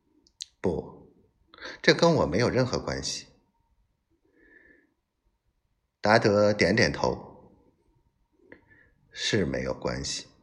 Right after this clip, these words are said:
但是如果他再找你麻烦的话，告诉我。”“他为什么会找我麻烦呢？”约翰尼问。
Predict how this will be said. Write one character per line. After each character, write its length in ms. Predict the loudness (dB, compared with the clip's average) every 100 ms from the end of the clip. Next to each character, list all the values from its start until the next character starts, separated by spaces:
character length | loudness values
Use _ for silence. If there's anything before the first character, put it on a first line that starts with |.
| _ _ _ _ _ _ _ _ _ _ _ _ _
但 180 | 0 0
是 480 | -2 -4 -8 -12 -20 -20 -20 -18 -6
如 240 | 2 2
果 180 | 4 0
他 180 | 0 -2
再 260 | 4 6
找 240 | 6 2 -2
你 120 | -2
麻 260 | -4 -4 -4
烦 180 | -4
的 80 | -4
话， 500 | -6 -8 -8 -14 -20 _ _ _ _ _ _ _
告 200 | -2 -2
诉 200 | -2 -8
我。 440 | -10 -14 -20 -20 _ _ _ _ _ _ _ _ _ _ _ _ _ _ _ _ _ _ _ _ _ _ _ _ _
”“他 160 | 6 6
为 180 | 8
什 160 | 6 2
么 440 | 2 2 0 -4 0
会 160 | 4
找 200 | 6 6
我 120 | 6
麻 240 | 4 0 -2
烦 180 | 0 -2
呢？” 140 | -4 -12 -20 -20 _ _ _ _ _ _ _ _ _ _ _ _ -2
约 120 | 0
翰 260 | 0 -2
尼 140 | -4 -4
问。 340 | -4 -4 -10